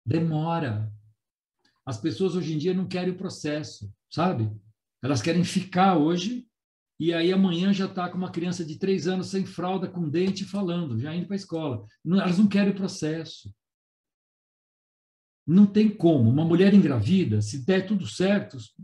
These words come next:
nove meses para nascer o bebê, entendeu? Um aninho quase aí pra andar, pra começar a falar. Não tem outro jeito.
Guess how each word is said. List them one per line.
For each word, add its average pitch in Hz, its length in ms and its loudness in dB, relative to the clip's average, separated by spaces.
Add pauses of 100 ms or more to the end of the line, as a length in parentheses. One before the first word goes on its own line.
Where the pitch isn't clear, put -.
(260)
nove 214 280 4
meses 240 420 0
para 135 160 -8
nascer 123 200 -4
o 120 40 -2
bebê, 107 340 -2 (560)
entendeu? 170 260 -10 (480)
Um 233 220 4
aninho 233 460 4
quase 175 320 0
aí 175 80 -2
pra 175 160 -4
andar, 165 340 0
pra 151 100 -10
começar 151 320 -8
a - 40 -8
falar. 147 360 -4 (400)
Não 170 320 4
tem 220 220 6
outro 208 180 2
jeito. 185 560 0